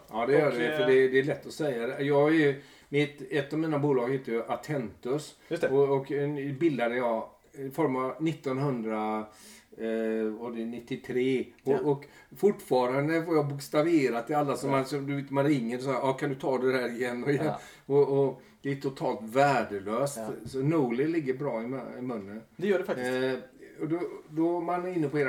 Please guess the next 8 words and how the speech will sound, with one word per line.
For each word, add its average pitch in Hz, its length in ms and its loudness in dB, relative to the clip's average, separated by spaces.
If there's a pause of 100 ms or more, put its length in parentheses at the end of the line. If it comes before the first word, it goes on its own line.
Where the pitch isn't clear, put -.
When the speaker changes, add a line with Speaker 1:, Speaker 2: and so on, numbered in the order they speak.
(100)
Speaker 1:
hemsida 120 560 -2
så, 143 460 -2
så 147 360 -4
står 143 300 -4
det 131 60 -2
ju 175 300 -4 (1200)
lite 151 300 0
grann. 127 220 2